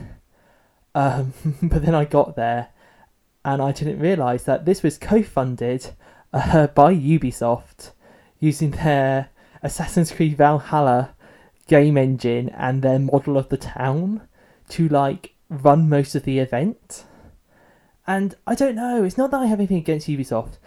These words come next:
but, like, I was there to, like, learn actual history, and I want to know how people live. That's always my favourite thing. It's not about historical events so much with me. It's always, what was it like to be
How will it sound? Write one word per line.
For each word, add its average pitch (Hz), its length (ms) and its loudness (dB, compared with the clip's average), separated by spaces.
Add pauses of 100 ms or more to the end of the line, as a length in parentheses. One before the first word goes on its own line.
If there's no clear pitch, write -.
(180)
but, 151 120 4
like, 165 360 2
I 175 60 6
was 170 120 4
there 180 180 6
to, 185 120 -2
like, 160 240 -2 (100)
learn 170 360 6
actual 143 280 -4
history, 127 560 -4
and 120 140 -10 (280)
I 139 100 0
want 180 200 4
to 175 100 2
know 170 180 4
how 147 120 2
people 135 320 0
live. 135 180 0
That's - 180 -4
always 202 280 2
my 175 80 2
favourite 156 320 -4
thing. 123 340 -10 (500)
It's 143 120 -2
not 208 100 6
about 196 200 4
historical 165 400 0
events 135 320 -4
so 131 80 -8
much 120 180 -8
with 131 140 -8
me. 127 100 -6
It's - 140 -8
always, 160 480 2 (280)
what 175 140 4
was 185 120 4
it 175 100 6
like 151 420 -2
to 147 100 -8
be 131 560 -4